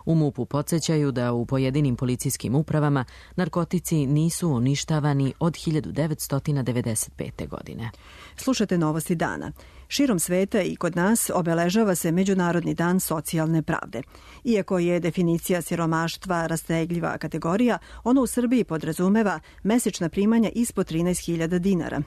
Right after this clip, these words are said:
Speaker 2: ali one slojeve stanovništva koji ne mogu da zadovolje osnovne životne potrebe. U našoj zemlji ispod granice siromaštva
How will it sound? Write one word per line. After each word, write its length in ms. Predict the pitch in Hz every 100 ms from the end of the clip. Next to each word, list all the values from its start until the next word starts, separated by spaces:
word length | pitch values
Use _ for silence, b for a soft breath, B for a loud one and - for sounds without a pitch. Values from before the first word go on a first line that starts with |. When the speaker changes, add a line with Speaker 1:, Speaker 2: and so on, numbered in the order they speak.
| -
Speaker 2:
ali 240 | - 226
one 220 | 165 180 185
slojeve 380 | - 175 175
stanovništva 600 | 147 156 131 175 214 233 185 B B
koji 180 | 190 175
ne 160 | 175
mogu 220 | 220 220
da 100 | 165
zadovolje 540 | 160 165 170 185 208 196
osnovne 440 | - 180 - 214 185
životne 420 | 180 143 151 170
potrebe. 480 | - - - - - B B
U 100 | -
našoj 300 | 175 - -
zemlji 380 | 214 220 226 233
ispod 340 | - 220 - 185
granice 480 | 170 165 175 - 147
siromaštva 640 | 170 147 165 196 - 220